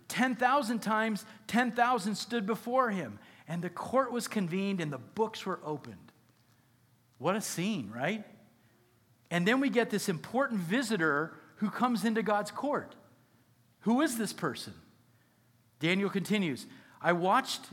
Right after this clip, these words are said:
in the night visions, and suddenly one like a son of man." Someone who has the, the representative image of a, of a human being. One like a son of man was coming with the clouds of heaven.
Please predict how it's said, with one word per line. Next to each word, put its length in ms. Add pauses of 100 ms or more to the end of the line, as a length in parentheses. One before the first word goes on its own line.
(160)
in 120
the 80
night 240
visions, 540
and 180
suddenly 500
one 360
like 200
a 60
son 340
of 140
man." 400 (2250)
Someone 340
who 100
has 320
the, 260 (840)
the 80
representative 960
image 360
of 100
a, 120 (220)
of 100
a 40
human 400
being. 480
One 180
like 160
a 40
son 340
of 120
man 420 (320)
was 160
coming 420
with 140
the 80
clouds 480
of 120
heaven. 420